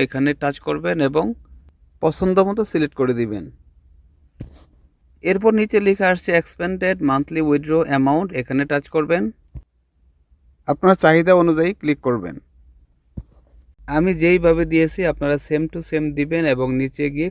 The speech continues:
কন্টিনিউ করে দিবেন। এরপর আরেকটা পেজ আসবে, এখানে আপনারা দুইটা অপশন দেখতে পাবেন, দোনোটা অপশনেই no করে দিবেন এবং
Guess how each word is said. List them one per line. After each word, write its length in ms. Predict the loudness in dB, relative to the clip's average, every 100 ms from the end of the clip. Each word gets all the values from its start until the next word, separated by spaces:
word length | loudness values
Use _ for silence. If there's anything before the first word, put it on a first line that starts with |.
| -6
কন্টিনিউ 360 | -8 -6 -6 -4
করে 120 | -4 -4
দিবেন। 240 | -4 -2 -4 -6 -18 -20 -20 -20 _ _ _ _ _ _ _ _ _
এরপর 300 | 0 0 0 0 4
আরেকটা 300 | 4 4 -2 0
পেজ 180 | 0 2 4
আসবে, 200 | 2 2 0
এখানে 220 | 0 -2 -2
আপনারা 300 | -2 -2 0 0 -2
দুইটা 180 | -4 -2 -4
অপশন 200 | -2 -2
দেখতে 160 | -2 -2 -4
পাবেন, 200 | -2 -4 0
দোনোটা 400 | 0 2 0 -2 0 -2
অপশনেই 380 | -2 -4 0 2
no 60 | 2 2
করে 160 | -2 -2
দিবেন 240 | -2 -2 -4 -10 _ _ _ _ _ _ _ _ _ _ _ _ _ _ _ _ _ -4
এবং 220 | 0 2